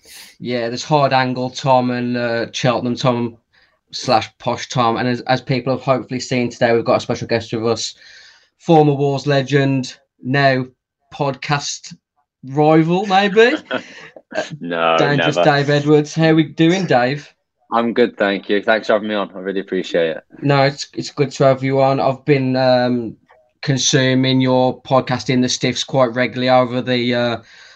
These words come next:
Speaker 1: the last week. I finished the, uh, best and worst players episodes on my commute home from, uh, work today. H-, how are you finding that world, you, Sam, and, uh, Gav?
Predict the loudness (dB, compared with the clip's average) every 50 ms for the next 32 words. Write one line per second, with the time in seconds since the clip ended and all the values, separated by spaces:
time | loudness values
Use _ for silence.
0 | _ _ -6 0 0 0 0 0 -4 -4 -2 -2 -2 -2 -2 -6 -6 -4 -4 -4
1 | -4 -4 -8 -10 -10 -4 0 0 2 2 2 0 0 -2 0 0 0 0 0 -2
2 | -2 -2 -2 -2 -2 -2 -2 -4 -6 -4 -4 -2 -2 -2 -2 -4 -6 -6 -6 -4
3 | -2 -2 -2 0 -2 -2 -4 -4 -2 0 2 2 2 2 2 0 0 -2 -2 -2
4 | -2 -2 -2 -2 -4 -10 _ -20 _ _ _ _ _ _ -4 -2 -2 0 0 2
5 | 2 2 2 0 -4 -4 0 0 0 2 0 -2 -4 -2 -2 -2 0 0 -2 -4
6 | -2 0 0 2 2 0 0 0 0 0 0 0 -2 -2 0 0 0 -2 -2 -4
7 | -8 -6 -4 -2 -2 -2 -4 -6 -8 -10 -10 -4 -2 0 0 2 2 0 0 -2
8 | -2 -2 -2 0 0 0 0 0 -2 -2 -2 0 0 0 0 0 0 2 2 2
9 | 0 -2